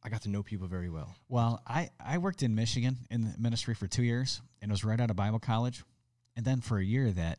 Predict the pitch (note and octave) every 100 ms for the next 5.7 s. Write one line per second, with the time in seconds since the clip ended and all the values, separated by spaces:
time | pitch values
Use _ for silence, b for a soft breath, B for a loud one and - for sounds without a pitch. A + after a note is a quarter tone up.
0 | - - A2+ G#2 F2+ E2+ - F#2 F2+ G2+
1 | G2 G#2+ G2 G2+ G#2 - G#2+ - F#2 G#2+
2 | G2+ F#2+ F2+ G#2 C#2 F2 F#2+ F2+ E2+ -
3 | G2+ G2 b b b b b G2 B2 B2
4 | - A#2+ A2+ A2 - G#2+ F#2 F2 F2 F#2
5 | E2+ - C3 A2+ D2 A#1+